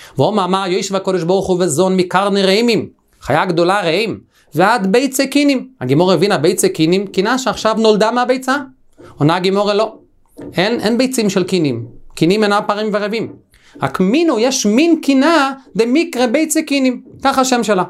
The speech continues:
ואותנו בברייתא אחרת, רש"י אומר, הוא לא יודע איפה הברייתא הזו. תפויה, זה מין שרץ, שרוץ התפוין, הוא ביצי קינים, רואים שיש כן ביצים של קינים.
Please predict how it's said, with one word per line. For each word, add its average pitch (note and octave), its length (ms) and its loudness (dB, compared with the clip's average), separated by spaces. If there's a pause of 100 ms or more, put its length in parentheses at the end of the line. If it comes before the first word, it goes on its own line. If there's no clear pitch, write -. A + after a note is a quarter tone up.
(1000)
ואותנו D#3 380 0
בברייתא F3 380 -4
אחרת, F#3 340 -2
רש"י E3+ 260 -2
אומר, F3+ 160 2
הוא D3 240 0
לא D#3 60 4
יודע D#3+ 180 2
איפה D3+ 160 -2
הברייתא E3 360 -2
הזו. D3+ 260 -2 (380)
תפויה, C4 440 2 (460)
זה B2 100 4
מין F#3 180 2
שרץ, - 680 -2
שרוץ D3+ 420 0
התפוין, G3+ 440 -2 (280)
הוא D#3+ 120 2
ביצי F3+ 380 0
קינים, A#3+ 380 -2
רואים B2+ 200 -2
שיש D#3 180 -2
כן F3 200 -2
ביצים E3+ 240 -2
של F3+ 120 -4
קינים. B2+ 340 -6